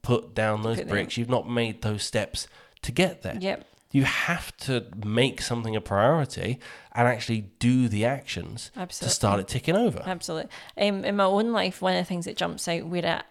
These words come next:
Speaker 2: I've not postponed anything any further was I took a leap when I left my corporate world last,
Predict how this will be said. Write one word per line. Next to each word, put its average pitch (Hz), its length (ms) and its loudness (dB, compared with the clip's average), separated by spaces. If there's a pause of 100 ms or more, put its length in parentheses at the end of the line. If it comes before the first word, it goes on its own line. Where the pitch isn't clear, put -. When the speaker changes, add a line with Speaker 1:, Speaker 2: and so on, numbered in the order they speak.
(140)
Speaker 2:
I've 170 200 -4
not 190 240 0
postponed 180 420 -2
anything 175 560 -4
any 170 220 -4
further 170 420 0 (380)
was 180 500 -2
I 185 140 -6 (280)
took - 360 -4
a 185 100 2
leap 185 460 -6
when 180 380 -2
I 180 100 -2
left 175 640 -4
my 175 240 -4
corporate - 400 -2
world 175 560 0 (340)
last, 190 600 4